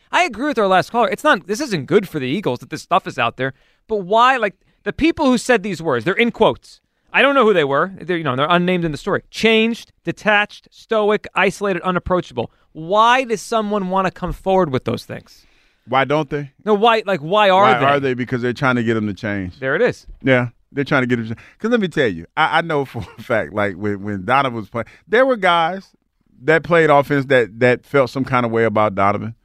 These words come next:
Speaker 2: but they never told him. They never told him. I mean, that's just, that's just the nature of the beast. That's just the nature of that position. And you have to,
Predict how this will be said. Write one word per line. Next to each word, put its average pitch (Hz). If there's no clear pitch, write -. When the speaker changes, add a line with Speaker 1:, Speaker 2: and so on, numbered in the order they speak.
Speaker 2:
but 131
they 139
never 127
told 147
him. 135
They 139
never 147
told 151
him. 127
I 147
mean, 156
that's 160
just, 151
that's 147
just -
the 135
nature 135
of 135
the 110
beast. 131
That's 143
just 135
the 117
nature 123
of 117
that 135
position. 98
And 127
you 156
have 147
to, 117